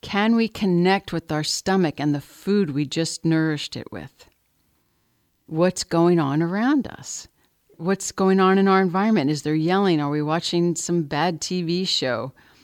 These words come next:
We really should be eating in a very calm and soothing environment,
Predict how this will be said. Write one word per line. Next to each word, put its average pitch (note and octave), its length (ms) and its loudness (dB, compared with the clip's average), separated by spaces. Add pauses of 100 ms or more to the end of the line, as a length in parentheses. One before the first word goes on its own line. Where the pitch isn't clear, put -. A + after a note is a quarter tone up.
(400)
We G3 80 -2
really A#3+ 360 4
should F3 220 0
be E3 220 -2
eating F#3 360 4
in D#3 100 2
a D3 40 -4
very D#3 300 -2
calm E3 840 -2 (340)
and D#3 120 -4
soothing D#3 520 2
environment, C#3 840 -8